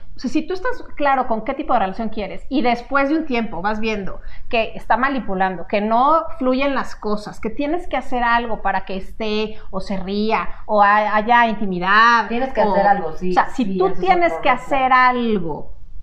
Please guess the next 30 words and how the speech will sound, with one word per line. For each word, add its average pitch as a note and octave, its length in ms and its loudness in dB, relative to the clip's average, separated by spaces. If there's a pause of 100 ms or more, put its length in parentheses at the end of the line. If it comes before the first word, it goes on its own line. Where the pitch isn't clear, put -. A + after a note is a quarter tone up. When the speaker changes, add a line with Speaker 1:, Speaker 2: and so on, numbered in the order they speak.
(140)
Speaker 2:
Sí. A#3 60 -4
Speaker 1:
frecuentemente B3+ 1120 0
y A#3+ 180 -2
no C4 120 0
está C4 280 0
balanceado, A#3+ 680 0
en C4 140 0
el C#4 100 -2
momento D#4 320 0
en B4 80 -6
que G4+ 80 -4
se B3 140 -4
pierde A#3 260 2
el G3 120 -2
balance A#3 360 0
en A#3+ 80 -2
la G3 100 -2
relación F#3+ 560 -4 (360)
de G3 220 0
lo G3+ 180 -4
que G#3 120 0
yo C#4 160 2
re-, D4 160 0
siento C#4+ 480 -2
que B3 120 -4
recibo, G3+ 500 -4
independientemente C4+ 680 -2
que E4+ 80 -2
sea D4 100 2
diferente, A3 720 -2